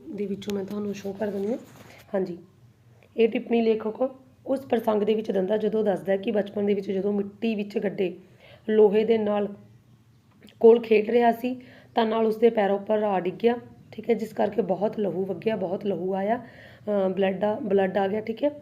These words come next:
ਤੇ ਉਸਦਾ ਸੱਟ ਦਾ ਨਿਸ਼ਾਨ ਉਹਦੇ ਵੱਡੇ ਹੁੰਦੇ ਤੱਕ ਵੀ ਉਹਦੇ ਪੈਰ 'ਤੇ ਦਿਖਾਈ ਦਿੰਦਾ ਰਿਹਾ। ਅੱਗੇ ਥਰਡ ਕੁਐਸਚਨ ਹੈ, ਸੈਕਿੰਡ, ਮਤਲਬ ਕਿ ਸੈਕਿੰਡ ਬਣਦਾ ਬੁੱਕ ਦੇ according ਇਹ, ਪ੍ਰੋਫੈਸਰ ਪੂਰਨ ਸਿੰਘ ਨੇ ਆਪਣੀ ਮਾਂ ਦੀ ਵਡਿਆਈ ਕਿਹੜੀਆਂ ਘਟਨਾਵਾਂ ਦਰਸਾ ਕੇ ਕੀਤੀ ਹੈ?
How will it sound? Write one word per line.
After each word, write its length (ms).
ਤੇ 160
ਉਸਦਾ 460
ਸੱਟ 300
ਦਾ 120
ਨਿਸ਼ਾਨ 420
ਉਹਦੇ 160
ਵੱਡੇ 320
ਹੁੰਦੇ 220
ਤੱਕ 220
ਵੀ 80
ਉਹਦੇ 120
ਪੈਰ 220
'ਤੇ 160
ਦਿਖਾਈ 300
ਦਿੰਦਾ 240
ਰਿਹਾ। 160
ਅੱਗੇ 180
ਥਰਡ 280
ਕੁਐਸਚਨ 380
ਹੈ, 160
ਸੈਕਿੰਡ, 420
ਮਤਲਬ 200
ਕਿ 140
ਸੈਕਿੰਡ 280
ਬਣਦਾ 240
ਬੁੱਕ 200
ਦੇ 60
according 300
ਇਹ, 180
ਪ੍ਰੋਫੈਸਰ 480
ਪੂਰਨ 320
ਸਿੰਘ 200
ਨੇ 80
ਆਪਣੀ 200
ਮਾਂ 220
ਦੀ 100
ਵਡਿਆਈ 400
ਕਿਹੜੀਆਂ 380
ਘਟਨਾਵਾਂ 420
ਦਰਸਾ 300
ਕੇ 140
ਕੀਤੀ 320
ਹੈ? 40